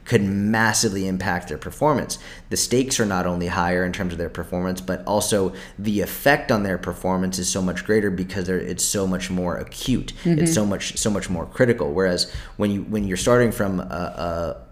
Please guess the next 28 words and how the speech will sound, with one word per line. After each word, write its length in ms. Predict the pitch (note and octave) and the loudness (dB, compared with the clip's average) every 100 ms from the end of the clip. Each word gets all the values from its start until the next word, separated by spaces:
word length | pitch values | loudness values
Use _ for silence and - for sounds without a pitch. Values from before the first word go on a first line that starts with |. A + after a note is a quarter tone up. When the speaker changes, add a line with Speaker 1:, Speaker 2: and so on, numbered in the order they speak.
| - | -8
Speaker 1:
a, 20 | |
a 300 | F2+ F2 - | -4 -2 -2
hundred 280 | A2+ G#2+ F#2+ | -2 0 0
pounds 320 | G2+ F#2 F2 - | -2 -2 -2 -2
to 60 | |
lose, 320 | F#2+ B2+ G2 | 2 4 2
where 80 | F2+ | 0
you 100 | F2 | -2
haven't 260 | F2+ F#2+ F2 | 0 -2 0
really 180 | F#2+ F2+ | -2 -2
been 160 | D#2+ | -4
training, 400 | D#2 B2+ B2+ A#2+ | -2 2 4 4
your 100 | G2+ | 2
nutrition 440 | F2 D#2 B2 - A#2+ | -2 -2 -2 0 0
isn't 180 | A2 | 2
in 100 | A2 | 0
check, 360 | G2+ A#2 G#2+ - - - - | 2 2 2 -2 -14 -18 -2
you, 300 | B2 C3 C3+ | 6 6 6
there's 300 | - A2+ G#2+ | -2 2 4
so 300 | - - D3 | 4 4 4
much 240 | C3+ A#2 G2+ | 6 4 2
room 340 | G#2 A#2 A2+ | 2 4 2
for 140 | A2 | 0
progress 540 | F2+ - G#2+ A2+ G2 - | -4 2 2 4 2 0
that 80 | F2+ | 0
you 140 | C3+ | 0
could 180 | C3+ G2+ | 2 -2
really 600 | G2 A2 C#3+ C#3 A2+ F#2+ | 0 4 6 8 4 2